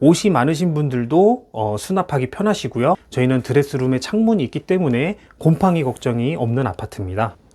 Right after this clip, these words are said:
그 다음에는 바로 안방으로 연결되어 있는데요. 네, 안방을 보시면요,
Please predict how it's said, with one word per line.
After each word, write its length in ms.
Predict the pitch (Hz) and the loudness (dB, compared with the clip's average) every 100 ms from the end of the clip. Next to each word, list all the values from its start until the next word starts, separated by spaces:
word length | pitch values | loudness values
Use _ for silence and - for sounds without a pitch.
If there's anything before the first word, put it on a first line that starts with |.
| _ _ | _ _
그 140 | - 156 | 0 4
다음에는 460 | 202 202 202 202 | 6 6 4 4
바로 280 | - 127 143 | 2 2 2
안방으로 560 | 113 139 127 165 214 165 | 4 4 4 4 4 2
연결되어 520 | 120 123 143 131 120 | 2 2 2 2 0
있는데요. 500 | 107 104 113 190 165 - - - | -2 -4 -2 -2 -4 -10 -20 0
네, 220 | 139 - - - | 0 0 -10 -6
안방을 480 | - 160 - 220 214 | 2 2 4 6 6
보시면요, 840 | 156 147 165 160 117 123 170 117 | 4 0 0 -2 0 0 0 -4